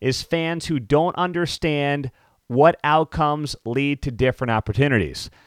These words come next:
That's the worst thing you can have in any sport. It's one of the reasons I don't watch international soccer. I don't get it. The promotion, the, the, the, the relegation thing,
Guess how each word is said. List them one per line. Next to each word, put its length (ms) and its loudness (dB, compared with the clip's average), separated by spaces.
That's 260 2
the 120 2
worst 500 0
thing 220 -4
you 120 -2
can 140 -4
have 220 4
in 80 2
any 160 0
sport. 440 2
It's 160 2
one 160 2
of 60 4
the 60 0
reasons 320 -2
I 100 2
don't 260 0
watch 340 0
international 580 -2
soccer. 580 0
I 140 -2
don't 280 -6
get 220 4
it. 280 0
The 120 0
promotion, 960 0
the, 300 2
the, 300 0
the, 400 0
the 160 0
relegation 840 0
thing, 120 0